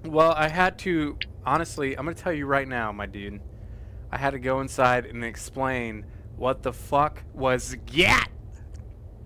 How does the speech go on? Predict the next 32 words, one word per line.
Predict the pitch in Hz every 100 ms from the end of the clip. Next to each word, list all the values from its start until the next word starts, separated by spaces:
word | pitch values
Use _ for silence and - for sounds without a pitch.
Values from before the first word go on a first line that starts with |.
| - -
So, | - - 147 139 131 - - -
to | -
my | 160 143
wife, | 117 135 135 98 - - - - - -
as | 127
soon | - 156
as | 175
I | 170
walked | 170 170 160 -
in, | 151 117 95 - - -
I'm | 123
taking | 123 139 160
a | 170
piss, | - 165 135 147 - - - - - - -
and | 117
as |
soon | 110 127 143
as | 147
I | 170
was | 185 170
done, | 175 180 165 160 170 - - - -
I | -
had | 127
to | 131
walk | 127 139 151 156
in | 156
and | 147
explain | - - 156 147 139 143 123
what | 139
exactly | 170 143 143 151 147 135
that | 131 131 120
meant. | 123 113 95